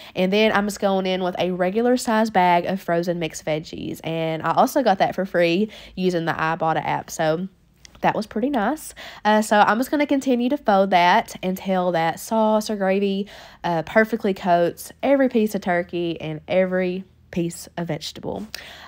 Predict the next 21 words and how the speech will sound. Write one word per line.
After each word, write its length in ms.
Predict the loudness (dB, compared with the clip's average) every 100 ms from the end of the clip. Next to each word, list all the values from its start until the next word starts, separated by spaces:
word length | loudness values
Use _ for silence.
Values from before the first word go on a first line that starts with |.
| 0
Uh, 180 | 2
so 160 | 4 6
I 120 | 8
always 260 | 8 6 2
cook 200 | -2 0
mine 320 | 4 4 4
in 120 | 0
a 40 | -6
ten 280 | -6 -6
inch 280 | -4 -6 -8
cast 360 | -6 -4 -4 -6
iron 160 | -8 -8
skillet. 720 | -4 0 2 4 2 -2 -16 -20 -10 -2
I 80 | 0
love 440 | 4 6 6 4
the 60 | -2
Pillsbury 640 | -2 -2 -2 -2 -2 -4
pie 280 | -2 -2 -2
crust. 500 | -2 -2 -2 -4 -8
They 160 | -10
are 320 | -8 -6 -6